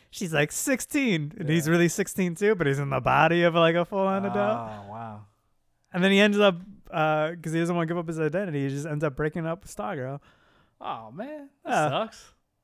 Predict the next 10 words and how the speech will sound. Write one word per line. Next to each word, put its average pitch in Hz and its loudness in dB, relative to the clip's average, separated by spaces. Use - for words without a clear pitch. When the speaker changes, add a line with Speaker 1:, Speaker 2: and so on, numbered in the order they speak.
Speaker 1:
Like, 370 -12
what 320 2
a 269 -2
bummer. 165 0
Speaker 2:
Yeah. 151 -4
Speaker 1:
Just - -14
tell 262 8
him. 165 -4
Speaker 2:
Super 208 -8
bummer. 117 -6